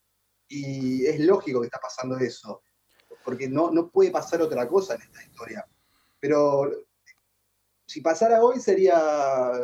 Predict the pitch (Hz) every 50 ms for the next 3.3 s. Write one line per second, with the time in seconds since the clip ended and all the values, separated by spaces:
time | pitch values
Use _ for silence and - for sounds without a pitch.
0 | 120 127 127 - - 233 220 160 135 123 127 127 131 123 113 117 117 117 123 123
1 | - 117 110 151 185 196 185 143 123 117 113 107 107 - _ 107 - - - _
2 | _ _ _ _ _ _ - 131 165 185 185 160 151 139 131 - - _ - 131
3 | 127 120 113 107 107